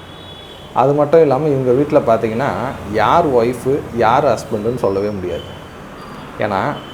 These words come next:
mostly இவர் தான் பல நேரங்கள்ல ஒய்ஃபா இருப்பார். ஹஸ்பண்ட் மாதிரி அவங்க தான் எல்லா விஷயத்துலையும்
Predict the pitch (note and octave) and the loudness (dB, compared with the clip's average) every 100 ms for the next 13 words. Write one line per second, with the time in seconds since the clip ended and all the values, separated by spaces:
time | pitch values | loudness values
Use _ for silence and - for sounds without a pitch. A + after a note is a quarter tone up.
0 | A#2+ C3+ D#3+ F3 F3+ B2+ A#2+ D3+ C#3 D3+ | -2 2 2 2 0 2 4 4 4 2
1 | D3+ A2+ A#2 A2+ B2 B2 B2 G#2+ G2+ A#2 | 2 2 4 2 0 0 0 2 0 0
2 | G#2+ A2 - - - - - - - - | -2 -4 -8 -12 -18 -20 -20 -20 -20 -4
3 | G#2+ B2 - F#3 E3 B2+ G#2 G#2 D3+ - | -2 -2 2 2 4 0 0 0 -2 -4
4 | - G#2+ B2 D3 C#3 C3 D#3 - A2+ A2+ | -2 0 2 2 4 4 2 0 0 2
5 | A#2+ A#2 A2 - A#2+ | 2 0 -4 -4 -6